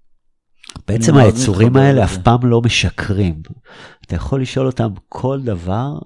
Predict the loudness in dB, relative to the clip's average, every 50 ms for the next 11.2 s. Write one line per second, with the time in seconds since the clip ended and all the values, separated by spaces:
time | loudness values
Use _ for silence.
0 | _ -14 -10 -8 -6 -4 -4 -6 -6 -6 -4 -4 -4 -4 -4 -6 -8 -10 -12 -12
1 | -10 -10 -10 -10 -10 -10 -12 -10 -10 -10 -12 _ _ _ _ _ _ -20 -20 -20
2 | -20 -20 -20 -20 _ -14 -10 -10 -8 -4 -4 -2 -2 -2 -4 -6 -10 -12 -14 -14
3 | -14 -18 -12 -10 -10 -10 -12 -14 -18 -14 -12 -10 -10 -8 -10 -8 -10 -10 -10 -10
4 | -10 -10 -10 -10 -8 -8 -8 -8 -8 -8 -8 -8 -6 -6 -6 -8 -10 -10 -10 -12
5 | -12 -12 -10 -6 -6 -4 -4 -4 -4 -6 -6 -10 -16 -10 -8 -6 -6 -6 -8 -12
6 | -10 -8 -8 -8 -8 -6 -6 -4 -4 -4 -4 -6 -6 -6 -6 -8 -8 -6 -6 -6
7 | -6 -6 -6 -8 -10 -10 -10 -12 -10 -8 -8 -8 -10 -12 -14 -14 -16 -18 -14 -6
8 | -6 -6 -2 0 -2 -2 0 -4 -4 -2 -2 -2 -2 -2 -2 -4 -4 -4 -6 -12
9 | -14 -18 _ _ _ -10 -6 -4 -4 -4 -4 -4 -4 -4 -4 -6 -6 -6 -6 -6
10 | -6 -6 -6 -4 -4 -2 -2 -2 -2 -4 -4 -4 -6 -6 -4 -4 -4 -4 -4 -6
11 | -6 -6 -6 -6